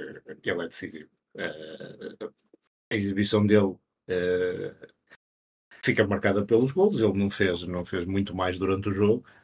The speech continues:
eh, esforçou-se, esteve muito melhor que o Stoichkov, mas dou-lhe as cinco estrelas, porque o primeiro gol já é fantástico, mas aquele segundo, atendendo ao momento que era e à importância que o jogo tinha,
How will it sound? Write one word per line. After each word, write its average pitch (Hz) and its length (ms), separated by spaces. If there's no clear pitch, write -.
eh, 101 180
esforçou-se, - 760
esteve - 220
muito 87 220
melhor 80 140
que - 100
o 92 60
Stoichkov, - 440
mas 98 180
dou-lhe 95 200
as 90 80
cinco - 180
estrelas, 85 400
porque - 440
o - 100
primeiro 107 320
gol 101 140
já 101 80
é 98 60
fantástico, 98 580
mas 98 120
aquele 95 240
segundo, 95 500
atendendo 104 680
ao 107 140
momento 107 640
que 98 180
era 98 340
e 98 260
à 104 60
importância 95 560
que 104 100
o - 20
jogo 90 200
tinha, 90 300